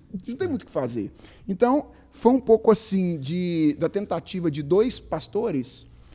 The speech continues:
que se viram nessa situação em algum momento no ministério e falaram, "Será que a gente pode ajudar outros colegas a lidar com isso de maneira mais tranquila em alguma ocasião?" Então, o livro é um recurso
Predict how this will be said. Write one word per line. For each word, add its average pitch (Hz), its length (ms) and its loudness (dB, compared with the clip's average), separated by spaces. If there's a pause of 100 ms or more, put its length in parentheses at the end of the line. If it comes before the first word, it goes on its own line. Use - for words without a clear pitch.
(200)
que 233 120 -4
se 339 180 4
viram 320 320 4
nessa 262 260 4
situação 220 600 0
em 190 60 4
algum 180 200 2
momento 175 440 2
no 165 80 0
ministério 170 720 -2 (260)
e - 60 -6
falaram, 165 480 2 (200)
"Será - 240 -4
que - 80 -10
a 320 60 -6
gente 196 180 -10
pode 151 280 -8
ajudar 139 400 -8
outros 160 240 -10
colegas 127 680 -2
a 131 380 -4
lidar 196 320 -2
com 175 180 -2
isso 165 160 -8
de 160 100 -8
maneira 160 320 -6
mais 151 240 -8
tranquila 143 600 -8 (120)
em 147 120 -10
alguma 143 320 -8
ocasião?" 131 500 -6 (460)
Então, 240 200 2
o 240 120 4
livro 254 220 6
é 262 40 6
um 254 60 8
recurso - 640 -2